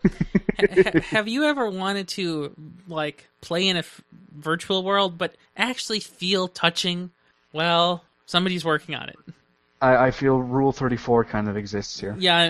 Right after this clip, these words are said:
Speaker 2: I'm pretty sure that it does. Pretty, pretty, pretty hard. I don't really know what the device is. It's like a, um, I don't know how you would describe it. It's kind of like a spider around your hand, but basically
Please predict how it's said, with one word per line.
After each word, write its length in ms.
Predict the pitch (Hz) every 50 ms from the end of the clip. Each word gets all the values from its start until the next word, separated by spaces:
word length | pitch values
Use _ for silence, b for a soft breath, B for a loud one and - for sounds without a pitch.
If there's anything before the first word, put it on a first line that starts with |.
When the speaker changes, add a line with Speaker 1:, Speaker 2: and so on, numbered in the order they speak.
| 160 165
Speaker 2:
I'm 100 | 175 175
pretty 220 | - 208 196 196
sure 500 | - - - 190 180 185 185 180 175 170 147
that 220 | 147 147 143 139
it 120 | 139 131
does. 520 | - 131 127 120 - - - - - - _ _ _ _ _
Pretty, 220 | _ 170 160 131 131
pretty, 440 | - - 165 160 156 156 147 147
pretty 240 | - - - 156 156
hard. 320 | 165 147 135 127 120 - - b b b b b b
I 120 | - 165 185
don't 180 | 208 262 277
really 220 | 285 302 285 269 240
know 100 | 240 233
what 160 | 226 226 -
the 60 | -
device 420 | 185 208 180 190 196 190 196 - -
is. 460 | 170 170 170 175 175 170 165 160 -
It's 220 | - 165 - - -
like 240 | 170 180 175 -
a, 480 | - 170 165 160 160 160 160 160 156 147
um, 420 | 151 147 143 143 143 139 139 143 - _ _ _ - -
I 60 | 156 165
don't 100 | 180 175
know 80 | 160
how 100 | 160 180
you 80 | 165 156
would 80 | 151
describe 340 | 139 143 - - 160 143 135
it. 40 | 135
It's 100 | 139 -
kind 140 | - 165 151
of 60 | 147
like 200 | 151 147 - -
a 180 | 147 143 139 135 b b b _
spider 680 | - - - - - - 156 160 170 170 175 175 175
around 320 | 165 156 160 165 165 160 -
your 80 | 143
hand, 560 | - - 160 156 160 170 170 170 175 175 170 b b b b b b
but 120 | - 190
basically 800 | 175 208 214 214 208 - 190 180 - 180 175 165 156 151 143 139